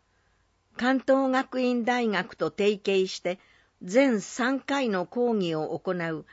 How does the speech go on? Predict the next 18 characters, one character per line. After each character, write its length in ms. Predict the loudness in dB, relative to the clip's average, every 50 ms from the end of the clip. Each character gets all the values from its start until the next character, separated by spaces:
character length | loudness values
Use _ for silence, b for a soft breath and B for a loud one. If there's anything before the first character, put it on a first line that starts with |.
| B B B B B
葉 140 | B -4 -2
山 360 | 0 0 0 2 0 0 -2
町 300 | -2 0 2 2 2 2
民 320 | 2 0 0 0 0 -2 0
大 240 | 0 0 0 0 0
学 300 | -2 -2 -4 -6 -8 -8
で 140 | -8 -8
す。 360 | -8 -10 -14 -14 -16 -18 -20 b b b b b b b b b b b
広 340 | b -6 0 0 0 0 0
く 140 | 0 -4 -4
知 200 | -2 -2 -2 -2
識 300 | -2 -4 -4 0 2 4
を 100 | 4 4
身 160 | 2 0 0
に 200 | 0 0 0 -2
つ 120 | -4 -6 -4
け 140 | -4 -4
て、 240 | -2 -4 -6 -8 -8